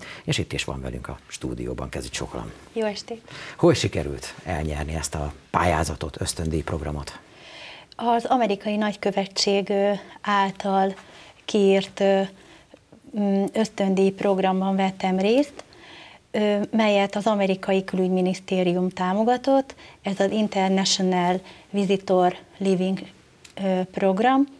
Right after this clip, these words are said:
Speaker 2: melyben, ö, egy csoport részeseként vettem részt.
Speaker 1: Ha jól tudom, egyébként nem először, ö,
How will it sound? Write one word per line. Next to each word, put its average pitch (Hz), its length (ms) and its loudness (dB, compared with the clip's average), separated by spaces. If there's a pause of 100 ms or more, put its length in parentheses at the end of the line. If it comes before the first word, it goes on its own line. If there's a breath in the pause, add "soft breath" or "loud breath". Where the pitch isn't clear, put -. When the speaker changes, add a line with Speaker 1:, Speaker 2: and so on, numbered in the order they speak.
(720 loud breath)
Speaker 2:
melyben, 196 600 2
ö, 190 260 2 (640 loud breath)
egy - 160 -10
csoport 185 520 0
részeseként 180 760 -4
vettem 180 440 -6
részt. 180 520 -8
Speaker 1:
Ha 98 100 -6
jól 104 160 2
tudom, 104 240 -4
egyébként 98 380 -2
nem 82 180 -4
először, 67 640 -6 (460 loud breath)
ö, 67 60 -12